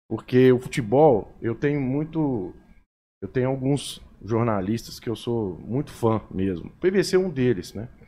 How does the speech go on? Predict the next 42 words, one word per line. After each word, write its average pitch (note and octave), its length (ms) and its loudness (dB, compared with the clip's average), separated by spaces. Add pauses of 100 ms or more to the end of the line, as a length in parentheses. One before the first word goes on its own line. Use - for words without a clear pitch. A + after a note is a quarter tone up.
(440)
E A#2 40 -12
o - 20 -12
P C#3+ 120 -4
V C#3+ 140 -2
C, E3+ 220 -4 (140)
taticamente, D#3+ 880 -2
ele, C3 260 -2
ele, B2+ 380 0
ele C3 160 0
tem D3+ 220 0
alguns C#3 380 0
livros, A#2+ 480 0
ele B2+ 140 2
fala D3 380 0
um B2 80 0
pouco C#3 360 -2
que, D#3+ 220 -2 (360)
que F3+ 140 4
é G3 60 6
isso, F3 360 0
né? B2 160 -2
Pro F3+ 160 -6
trabalho D#3+ 840 2
acontecer, D3 960 0 (440)
precisa A3 420 2
um F3 80 2
certo C#3 380 0
tempo, A#2 340 2
porque G#3+ 300 -2
não A#3 220 2
é, A3+ 300 2
é, C#3 320 4
é B2 80 4
futebol B2+ 420 2
maneja, A2 480 2
não D#3+ 240 2
é G#3+ 140 4
o D3+ 140 -2
fifa B2 460 -2
dois A2+ 260 2
mil A2+ 200 2
e G#2+ 60 -4